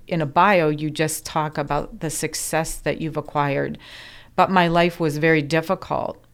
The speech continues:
I've made a lot of mistakes in my life, and I've owned them, and I've turned my life around, as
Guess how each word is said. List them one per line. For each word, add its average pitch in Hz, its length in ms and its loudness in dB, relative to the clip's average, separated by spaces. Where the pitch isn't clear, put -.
I've 180 180 6
made 165 180 4
a 151 40 4
lot 156 400 6
of 139 80 0
mistakes 147 560 -2
in 135 100 -2
my 135 160 -2
life, 139 440 -4
and 185 120 4
I've 175 120 6
owned 160 320 0
them, 160 360 -4
and 170 180 2
I've 160 360 -2
turned 208 360 2
my 151 180 2
life 135 400 -4
around, 143 560 -4
as 156 360 0